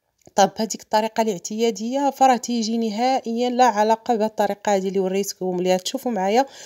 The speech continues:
وجربوها تحكموا بنفسكم. فحنا تنقطعوه هكا طرونش وتنديروه مع دوك الخضار، تنديروا عليه التبزيره من الفوق او اللي تيبقى لنا من هذيك الشرموله، تيجي واخد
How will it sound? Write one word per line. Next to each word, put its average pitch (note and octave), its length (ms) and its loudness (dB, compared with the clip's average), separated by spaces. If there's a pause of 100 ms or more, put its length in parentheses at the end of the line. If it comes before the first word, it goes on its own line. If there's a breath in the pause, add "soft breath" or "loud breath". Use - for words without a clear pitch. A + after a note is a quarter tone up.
(200 loud breath)
وجربوها A3+ 520 4
تحكموا G#3 360 -8
بنفسكم. G3+ 640 -2 (360 loud breath)
فحنا C4+ 300 0
تنقطعوه A#3+ 500 0
هكا G#3+ 320 -4
طرونش D#4 460 0 (420 soft breath)
وتنديروه B3+ 400 4
مع G#3 220 4
دوك G#3 200 -4
الخضار، G#3 460 2
تنديروا A3+ 480 -2
عليه A#3 180 4
التبزيره G#3 500 2
من G#3+ 100 0
الفوق G3 460 -4
او A#3 140 4
اللي A3 160 2
تيبقى G3+ 340 -2
لنا G3 140 0
من G3 100 -2
هذيك F3+ 220 -4
الشرموله، G3 520 0
تيجي A3 380 -4
واخد A3 220 -2